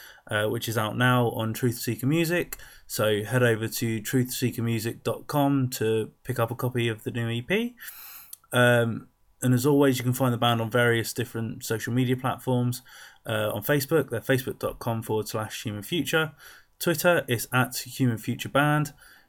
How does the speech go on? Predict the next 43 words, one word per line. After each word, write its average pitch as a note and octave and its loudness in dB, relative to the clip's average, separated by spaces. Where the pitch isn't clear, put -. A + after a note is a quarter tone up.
Instagram, B2+ 2
it's - -12
Human A#2+ 2
Future - -8
Band, A#2 -2
which G#2+ -12
is A2 -8
all G#2+ -4
one G#2+ -6
word. E3 2
Uh, A2+ 2
or A2+ 0
you A#2 0
can A#2+ -2
listen C3+ 0
to A#2+ -6
the A2+ -10
band's A2+ -2
music A#2+ 0
over A2+ 0
at A2+ -4
human A2+ -2
future A#2+ -6
dot G2+ -6
bandcamp G#2+ -8
dot - -12
com. G#2+ -4
Uh, A2 2
as B2+ 0
always, D#3 4
you A#2+ -4
can A#2 -2
follow A2 -2
this G#2 -4
show A2+ 2
on G#2 -6
Twitter D3+ 0
at A#2 -4
just A#2 -2
underscore A2 -4
and G#2 -4
underscore G#2 -8
insight, E3 -4